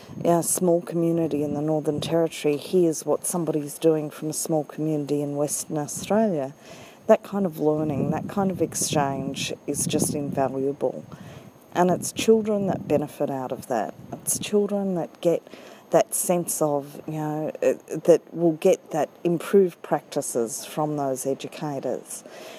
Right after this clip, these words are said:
And I'm talking to people from peak organisations, although there's not as many of them represented here as there has been in previous years because funding's so tight. I'm talking to people from large providers. I'm talking to people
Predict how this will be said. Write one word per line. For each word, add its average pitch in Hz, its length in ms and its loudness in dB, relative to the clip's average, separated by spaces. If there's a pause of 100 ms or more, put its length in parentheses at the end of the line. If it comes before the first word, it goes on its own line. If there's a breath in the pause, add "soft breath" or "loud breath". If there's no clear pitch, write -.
(320 loud breath)
And 202 140 6
I'm 196 220 2
talking 214 500 2
to 185 80 -2
people 170 380 0
from 170 180 0
peak 165 300 -2
organisations, 151 1120 0
although 147 260 4
there's 143 280 -2
not 156 160 2
as 139 120 -4
many 135 260 -2
of 143 120 -2
them 143 260 -2
represented 156 720 0
here 151 260 0
as 139 160 -8
there 147 140 0
has 151 220 -4
been 143 240 0
in 135 160 -6
previous 156 560 -2
years 139 240 0
because 139 340 -6
funding's 135 540 -6
so 143 260 0
tight. 135 420 -6 (520 loud breath)
I'm 180 120 2
talking 175 420 2
to - 80 -14
people 156 360 0
from 165 240 -2
large 151 480 0
providers. 147 760 0
I'm 156 160 0
talking 175 440 -4
to 160 100 -12
people 160 460 2